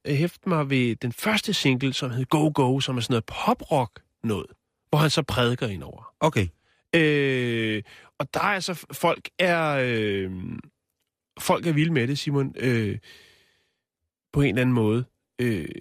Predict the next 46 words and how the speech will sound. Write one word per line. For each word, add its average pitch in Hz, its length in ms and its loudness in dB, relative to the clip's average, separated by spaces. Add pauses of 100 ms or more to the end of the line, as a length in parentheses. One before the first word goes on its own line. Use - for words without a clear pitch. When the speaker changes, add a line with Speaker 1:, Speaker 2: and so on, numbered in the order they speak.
(140)
Speaker 1:
i 113 100 -8
hvert 143 180 2
fald 147 100 0
nogen. 110 220 2
Jeg 135 80 2
ved 156 80 2
ikke, 156 120 0
om 156 80 -2
det 151 80 -2
er 139 40 2
ironisk, 143 500 -2
men 139 100 0
altså 120 280 -2
siger, 123 220 2
okay, 131 300 0
det 120 160 -2
er 139 40 2
sygt 143 320 -2
nok. 120 220 0
Har 131 80 -2
paven 143 380 2
lige 156 140 2
lavet 135 220 2
årets 135 340 -2
rockalbum 131 540 -2
to 123 220 -2
tusind - 300 -2
og 127 60 0
femten, 120 420 0
er 104 80 -2
der 113 60 -2
blandt 107 220 -2
andet 107 180 -2
en, - 60 -6
der - 60 -4
skriver 101 320 2
i, 110 200 0
på 104 220 2
iTunes 107 500 -2 (180)
som 110 160 -4
kommentar. 107 540 2 (280)
<clears throat> - 360 -2
Øhm, 104 960 0 (2000)
altså, 117 240 2 (420)
der, 156 280 2
der, 127 920 -2